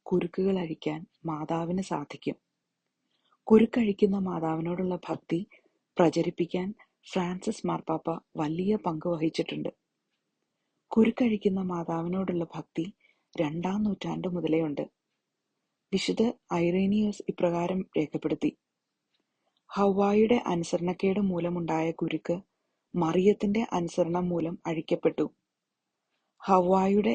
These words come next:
വിശ്വാസമില്ലായ്മ വഴിയുണ്ടായ കെട്ടുകൾ പരിശുദ്ധ കന്യകാമറിയത്തിന്റെ വിശ്വാസം മൂലം അഴിക്കപ്പെട്ടു." അതിനാൽ നമ്മുടെ ജീവിതത്തിലെ തിന്മയുടെ കെട്ടുകൾ അഴിച്ചു മാറ്റാനും അതുവഴി നമ്മളെപ്പോഴും വിശുദ്ധിയോടെ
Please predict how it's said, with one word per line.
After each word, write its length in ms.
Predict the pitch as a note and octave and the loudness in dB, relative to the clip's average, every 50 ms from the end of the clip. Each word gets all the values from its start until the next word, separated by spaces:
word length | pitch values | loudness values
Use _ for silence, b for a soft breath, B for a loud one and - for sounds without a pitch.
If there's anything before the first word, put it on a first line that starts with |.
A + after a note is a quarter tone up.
| - - - | -2 -4 -4
വിശ്വാസമില്ലായ്മ 960 | - F3 - - F#3+ F3 F3+ F3+ - G3+ G#3 G3+ F#3+ F#3 F3+ F3+ F3 F3+ F3+ | -4 -4 -2 0 0 0 0 0 0 0 2 2 4 4 2 2 0 0 0
വഴിയുണ്ടായ 600 | F3 F3 E3 E3+ E3+ F3 E3 D#3 D#3 D#3 D#3+ E3+ | 0 0 2 0 0 0 0 0 0 2 2 0
കെട്ടുകൾ 460 | F3 - E3+ D3+ - - D3+ D#3+ E3+ G3+ A3 _ _ _ _ _ _ _ _ _ _ _ _ - | 0 0 -2 -2 -2 0 0 0 0 0 -4 _ _ _ _ _ _ _ _ _ _ _ _ 0
പരിശുദ്ധ 440 | F#3+ F3 E3+ F3+ - - G#3+ G3 A3 | 0 0 0 0 0 2 4 6 6
കന്യകാമറിയത്തിന്റെ 960 | G#3 G#3+ G3 F3 F3 E3+ F3 E3+ E3+ F3+ F3+ F3 F3 E3+ - F3 E3 D#3+ F#3+ G3+ b b b b b b _ _ | 6 4 2 2 0 0 0 0 0 0 2 2 0 0 0 0 0 0 0 0 b b b b b b _ _
വിശ്വാസം 560 | E3+ F#3 - - - F3+ F3+ F#3 - - G#3 G3 | -2 -2 -2 0 -2 -2 -4 -4 -2 -2 0 0
മൂലം 300 | F#3 F3 E3 D#3+ E3 F3+ G#3 - _ - | 0 0 0 0 -2 -4 -8 -10 _ -4
അഴിക്കപ്പെട്ടു." 580 | E3+ E3+ E3+ - G3 F3 - E3+ D#3+ - D#3 - - _ _ _ _ _ _ _ _ _ _ _ _ _ _ _ _ _ _ _ _ _ - | -2 -2 0 0 0 2 2 0 2 2 0 -2 -2 _ _ _ _ _ _ _ _ _ _ _ _ _ _ _ _ _ _ _ _ _ 0
അതിനാൽ 340 | - F#3+ E3+ F3+ F3+ F3 F3+ F3+ | 0 2 2 2 2 2 2 2
നമ്മുടെ 340 | F#3 F#3+ F#3+ G3 G#3+ A3+ A#3+ | 2 2 2 4 6 6 6
ജീവിതത്തിലെ 600 | A3+ G#3 F#3+ E3 D#3+ E3 F3 E3+ - E3 E3+ F3+ - - _ _ - | 6 6 4 4 4 2 2 2 4 2 2 2 0 -2 _ _ 0
തിന്മയുടെ 520 | - G3+ F#3+ F#3 F#3+ G3+ G3+ G#3 G#3 G#3+ | 2 2 4 2 2 2 2 2 2 2
കെട്ടുകൾ 400 | - - F#3 - E3+ E3+ F3 F3+ F#3 - - | 2 0 0 0 2 2 2 0 0 0 0
അഴിച്ചു 340 | E3+ E3 E3 D#3+ - - F#3 | 0 0 0 0 -2 -4 -4
മാറ്റാനും 500 | F3 E3 D3+ - D#3+ D#3+ D#3 D#3 D#3 F3 - _ _ _ b b b b b b b b b - | -2 -4 -4 -4 -6 -6 -4 -6 -6 -8 -12 _ _ _ b b b b b b b b b 0
അതുവഴി 460 | F3 E3 E3 F3 F3+ F3+ E3+ F#3+ G#3 A#3+ - _ _ _ _ _ _ _ - | 2 2 4 4 4 2 2 2 0 -2 -4 _ _ _ _ _ _ _ -4
നമ്മളെപ്പോഴും 880 | F#3 F3 E3 F3 F#3 F#3+ F#3 F3+ - - F#3+ F#3 G3 G3+ G#3 G#3 A3+ B3+ - - - _ _ _ _ - | -2 -2 0 0 2 0 0 0 2 2 4 8 8 8 8 6 4 0 -2 -6 -14 _ _ _ _ -4
വിശുദ്ധിയോടെ 800 | E3 F3 - - - - - F#3+ F#3+ F#3 F#3+ F#3+ G3 G3 G#3 | -2 -2 -2 -2 -4 -2 0 2 2 4 4 2 2 2 0